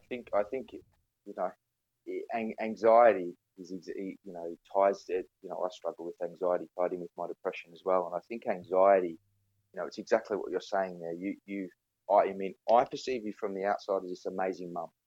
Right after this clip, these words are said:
But you, so, you know, listening to your podcast in one of the first episodes, you were talking, you know, about, about, you know, the, the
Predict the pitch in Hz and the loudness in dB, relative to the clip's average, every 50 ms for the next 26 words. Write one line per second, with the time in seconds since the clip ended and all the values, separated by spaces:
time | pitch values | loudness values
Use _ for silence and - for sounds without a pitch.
0 | _ _ _ _ _ _ _ _ _ _ _ _ - 95 - - - - - - | _ _ _ _ _ _ _ _ _ _ _ _ -6 -6 -6 -6 -8 -14 -16 -4
1 | - 120 92 98 107 113 110 101 92 90 95 113 110 - - 101 98 - - 95 | -2 -2 -2 0 -2 -2 0 0 -2 -2 -2 -4 -4 -4 -8 -10 -12 -10 -6 -4
2 | 92 87 - - - 107 104 - - - 90 85 82 76 - - - _ _ - | -4 -4 -2 2 2 2 2 2 -2 -2 0 0 0 -2 -6 -12 -20 _ _ -18
3 | 98 95 92 92 92 87 87 - - 95 90 87 - - 82 80 - - - - | -14 -8 -6 -4 -4 -4 -6 -6 -4 -4 -4 -4 -4 -6 -8 -8 -8 -12 -8 -6
4 | 90 87 85 - 87 85 85 - _ - 101 95 - - 98 85 78 - _ _ | -4 -4 -4 -6 -8 -10 -10 -10 _ -4 -4 -4 -4 -6 -10 -12 -12 -16 _ _
5 | _ _ _ _ _ _ _ _ _ _ _ _ _ 95 95 90 90 95 90 - | _ _ _ _ _ _ _ _ _ _ _ _ _ -8 -8 -6 -4 -4 -2 0
6 | 101 92 - - - _ _ _ - 90 82 - 92 90 85 80 - - _ _ | 0 0 0 -2 -6 _ _ _ -16 -16 -6 -2 0 0 0 0 -2 -6 _ _
7 | _ _ _ _ _ - 98 90 87 87 85 87 87 85 - - | _ _ _ _ _ -12 -8 -6 -4 -4 -2 -2 -4 -4 -6 -10